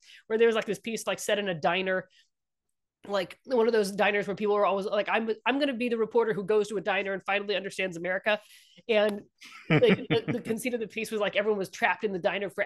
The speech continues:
Speaker 1: hours and hours. And, uh, there's this whole, like, interlude where, like, King Worm, and I was just like, "We gotta keep King Worm." And he was like, "Do we, do we need King Worm?" But I maintain that we do. And I feel like the book that's coming out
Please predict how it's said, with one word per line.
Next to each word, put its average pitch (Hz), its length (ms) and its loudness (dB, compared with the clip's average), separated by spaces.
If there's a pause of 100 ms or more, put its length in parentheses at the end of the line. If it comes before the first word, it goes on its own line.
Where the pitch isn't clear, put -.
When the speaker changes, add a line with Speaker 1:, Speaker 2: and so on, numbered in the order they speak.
Speaker 1:
hours 185 380 0
and 185 120 -8
hours. 175 380 -6 (300)
And, 202 240 0 (300)
uh, 330 40 -18 (640)
there's 262 260 4
this 214 140 -2
whole, 240 280 6
like, 220 200 0
interlude 214 500 0
where, 202 180 0 (100)
like, 208 200 -8
King 208 320 -4
Worm, 196 400 -2 (400)
and 254 140 2
I 226 80 6
was 262 140 4
just 247 100 -2
like, 247 120 0
"We 226 100 2
gotta 220 340 4
keep - 240 -8
King 214 200 -2
Worm." 208 280 2
And 180 80 -6
he 220 80 -6
was 214 180 -8
like, 226 140 -10 (100)
"Do 330 220 4
we, 370 280 4
do 269 140 0
we 302 100 6
need 294 220 -2
King 277 200 -4
Worm?" 269 280 0 (320)
But 226 220 2 (180)
I 254 80 6
maintain 277 340 0
that 208 100 -2
we 220 100 -2
do. 185 240 0 (200)
And 240 120 4
I 240 40 6
feel 320 160 2
like 294 260 6
the 220 140 0
book 240 220 0
that's 247 160 -6
coming 233 260 0
out 214 160 2